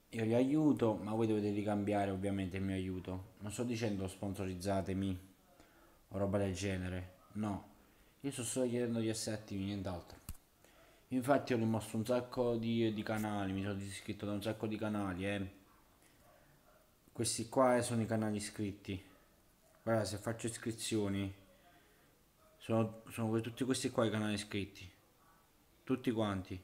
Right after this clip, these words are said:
Se qualcuno, se da qualcuno mi sono disiscritto non è vero. Tra tutti questi canali qua che vedete, eh,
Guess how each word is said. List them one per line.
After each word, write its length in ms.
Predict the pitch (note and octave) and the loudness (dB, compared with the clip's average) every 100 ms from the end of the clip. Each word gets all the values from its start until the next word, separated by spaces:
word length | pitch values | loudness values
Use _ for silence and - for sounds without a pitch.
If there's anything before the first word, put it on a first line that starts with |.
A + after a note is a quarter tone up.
| - _ _ _ _ _ - | -14 _ _ _ _ _ -12
Se 160 | - | -8
qualcuno, 960 | G#2+ A2+ A2 - C3 C3 B2+ B2+ A#2+ - - - - - - - - _ - - _ _ - | 0 0 0 0 2 4 2 0 -2 -10 -20 -20 -20 -20 -20 -20 -20 _ -20 -20 _ _ -18
se 160 | - G#2 | -8 0
da 120 | A2 | 2
qualcuno 380 | A2+ A2 C3 C3 | 2 2 4 6
mi 120 | C3 | 6
sono 160 | C3 | 4
disiscritto 720 | B2 A2+ A2 - B2+ B2 - A#2+ | 2 0 -2 -2 0 0 0 2
non 220 | A2+ A#2 | 4 4
è 100 | G#2+ | 2
vero. 460 | F#2+ G2+ F2+ F2+ F2 - - - - | 2 2 2 -4 -8 -18 -20 -20 -18
Tra 160 | - G#2+ | -6 -6
tutti 260 | G#2 G#2 B2 | -6 -2 0
questi 300 | A#2+ - G#2+ | 0 0 0
canali 280 | A2+ A#2 | 0 0
qua 160 | A2+ A2 | 0 0
che 100 | G#2+ | 0
vedete, 480 | G2 G2+ G2 F2 G2+ | 0 -2 -2 -2 -2
eh, 120 | A2+ | -2